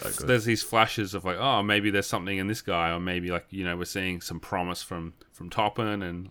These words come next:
Speaker 2: like, Austin Rivers is suddenly, like, a starting quality point guard, and he's having these, like, big, you know, go ahead threes and stuff. It's like, oh, like, there's these moments that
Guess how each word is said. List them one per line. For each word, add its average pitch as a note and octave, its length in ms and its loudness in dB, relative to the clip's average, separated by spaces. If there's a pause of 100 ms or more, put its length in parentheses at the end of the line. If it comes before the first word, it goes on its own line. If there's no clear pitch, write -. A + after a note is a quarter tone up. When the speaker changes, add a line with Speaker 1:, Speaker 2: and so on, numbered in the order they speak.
Speaker 2:
like, E2+ 240 -4
Austin F#2+ 380 -2
Rivers F2+ 320 -2
is G2 120 -4
suddenly, F2+ 500 -4
like, E2+ 400 -8 (120)
a E2+ 160 -2 (540)
starting F#2 580 2 (300)
quality F2+ 720 2 (160)
point G2 260 -2
guard, F#2 340 4
and F2 160 -4
he's F2 180 -6
having F2+ 360 0
these, E2+ 180 -2
like, D#2+ 140 -4 (140)
big, E2+ 240 0 (640)
you F2 80 -10
know, E2 260 -4 (680)
go G2 200 6
ahead F#2+ 320 6
threes G2 500 0
and G2 140 -4
stuff. G#2 320 -2
It's - 140 -12
like, F2 180 -4
oh, F#2 340 -8
like, D2 200 -10 (580)
there's G2 220 6
these G2+ 220 0
moments G2+ 680 0 (180)
that F#2 200 2